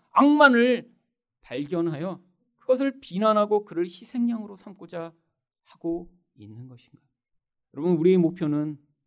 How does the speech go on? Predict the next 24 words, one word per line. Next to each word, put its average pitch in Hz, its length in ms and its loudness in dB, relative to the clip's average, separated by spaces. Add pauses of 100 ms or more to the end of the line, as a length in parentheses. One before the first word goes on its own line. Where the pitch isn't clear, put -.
(420)
바로 196 260 0
그런 196 400 -2
수준을 254 760 -2
살아가는 269 500 -10
것이 247 220 -14
아니라 - 220 -20 (400)
심지어는 247 760 6
억울한 254 540 8
일을 277 180 8
당해도 233 400 6
예수처럼 160 680 2 (640)
다른 175 380 4
사람을 254 640 8
위해 240 280 8 (220)
내가 185 440 8
그 285 120 10
억울한 233 380 10
힘을 233 420 6 (240)
다 - 80 -20 (500)
감당하고 156 1000 0 (540)
내가 175 580 8 (100)
예수의 233 560 4
자리에 220 300 8
서서 143 520 -6